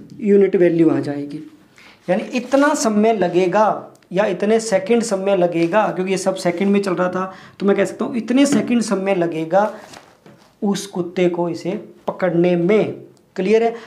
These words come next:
पर हमें जो आंसर पूछा गया वो जंप में पूछा गया, तो आप ही बताइए कुत्ता एक सेकंड में कितने जंप लगाता है? तीन।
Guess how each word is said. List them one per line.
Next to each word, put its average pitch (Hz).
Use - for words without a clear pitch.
पर 185
हमें 214
जो 240
आंसर 226
पूछा 202
गया 208
वो 202
जंप 233
में 220
पूछा 180
गया, 180
तो -
आप 196
ही 233
बताइए 180
कुत्ता 190
एक 254
सेकंड 196
में 196
कितने 202
जंप 180
लगाता 160
है? 151
तीन। 190